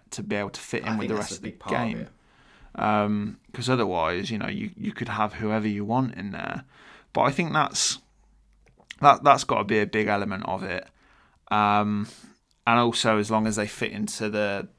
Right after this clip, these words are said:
Speaker 1: the standard boxes, like whether they're a, a swords-, swordsman or swordswoman, or they're a shooter, or they use their fists,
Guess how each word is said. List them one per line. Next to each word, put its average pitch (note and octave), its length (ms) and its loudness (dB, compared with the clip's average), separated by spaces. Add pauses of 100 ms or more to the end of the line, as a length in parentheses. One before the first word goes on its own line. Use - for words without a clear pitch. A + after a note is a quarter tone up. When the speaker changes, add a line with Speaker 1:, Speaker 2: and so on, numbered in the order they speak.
(140)
Speaker 1:
the A#2+ 100 -12
standard G#2 500 -2
boxes, G#2 460 -4
like F#2 160 -4
whether G#2+ 280 -2
they're G2+ 320 -4
a, G2+ 260 -4 (480)
a C3 80 -10
swords-, - 920 0
swordsman A2 580 -4
or G#2 60 -4
swordswoman, G#2+ 720 -4
or G2+ 460 -4
they're G2 200 -6
a - 20 -10
shooter, A2 640 -2 (340)
or A2 300 -2
they G#2 160 0
use G#2 220 -2
their G#2 120 -6
fists, - 800 -2